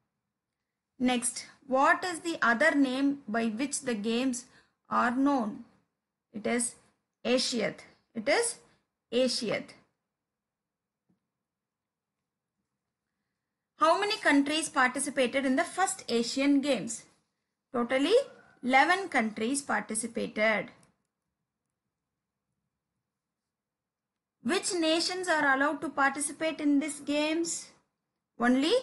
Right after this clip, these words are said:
Asian countries. What was the symbol of the first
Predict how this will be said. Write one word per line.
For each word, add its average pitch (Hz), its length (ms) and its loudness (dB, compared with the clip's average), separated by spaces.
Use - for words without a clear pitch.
Asian 277 520 2
countries. 214 720 -2
What 294 180 4
was 427 240 0
the 453 160 -2
symbol 320 340 2
of 311 320 -2
the 240 160 -2
first 330 360 -2